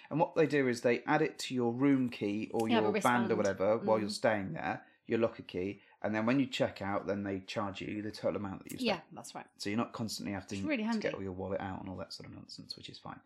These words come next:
Speaker 1: So on the right-hand side, uh, there's some big sofas,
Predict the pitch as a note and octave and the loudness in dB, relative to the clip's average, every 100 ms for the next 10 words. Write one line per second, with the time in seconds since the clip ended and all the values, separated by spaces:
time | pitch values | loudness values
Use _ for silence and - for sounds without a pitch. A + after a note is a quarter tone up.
0 | - - - - C3+ C#3 F3 F#3+ G3 - | -20 -20 -10 6 6 8 4 4 0 2
1 | G3 A#2+ G#2+ C#3 - - _ A2 G#2+ G#2+ | 2 4 2 0 -4 -20 _ 0 2 4
2 | A2 - A#2 A2 A2 - C#3+ C#3 - A#2+ | 2 4 0 0 -4 0 0 2 4 4
3 | G#2+ C3 C#3+ - | 4 -2 -2 -6